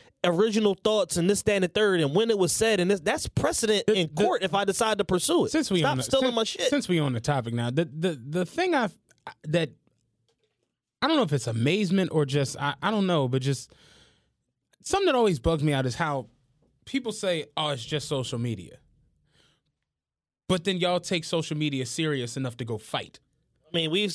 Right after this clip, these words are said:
Speaker 1: we've seen big burly bitches that look like the old Matt rumbling
Speaker 2: Yo.
Speaker 1: on Lancaster Ave several times.
Speaker 2: With leather vests on.
Speaker 1: <laughs>
Speaker 2: You know what I'm saying? It's like, y'all fight over social media.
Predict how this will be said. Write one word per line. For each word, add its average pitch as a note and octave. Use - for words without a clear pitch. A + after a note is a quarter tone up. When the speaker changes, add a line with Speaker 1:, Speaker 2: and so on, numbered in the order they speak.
Speaker 1:
we've G#3
seen E3
big D#3
burly E3+
bitches E3
that D#3
look E3+
like D#3+
the D3
old E3
Matt E3
rumbling E3+
Speaker 2:
Yo. A3+
Speaker 1:
on G3+
Lancaster F3+
Ave F3
several B3+
times. D#3
Speaker 2:
With E3
leather G#3+
vests A3+
on. D#3
Speaker 1:
<laughs> G4+
Speaker 2:
You G3+
know A3+
what A3+
I'm A3+
saying? A3
It's G3+
like, G3
y'all E3+
fight A3+
over F#3
social D3+
media. A2